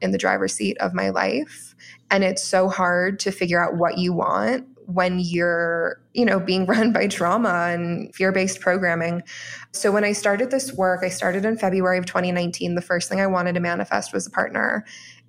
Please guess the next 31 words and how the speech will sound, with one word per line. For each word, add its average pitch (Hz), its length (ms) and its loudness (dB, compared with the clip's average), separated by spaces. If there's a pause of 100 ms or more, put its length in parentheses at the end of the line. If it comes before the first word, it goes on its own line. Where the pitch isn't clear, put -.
And 190 480 2 (100)
I 190 220 2
was 208 140 -2
just 196 140 -4
like, 196 140 0
"You 180 60 0
know 185 80 4
what? 185 180 0
I'm 180 140 2
gonna 269 160 2
write 214 280 0
the 196 60 0
most 190 340 0
ridiculously 196 840 0
specific 202 680 -4
list." - 680 -2 (380)
My 208 100 4
background 208 360 2
is 220 100 0
in 208 60 2
the 196 60 2
social 175 280 2
sciences. 165 480 -2
So - 80 0
I - 60 2
was 180 120 0
like, 185 160 0
"This 214 160 2
is 214 100 2
an 214 80 2
experiment." 175 640 0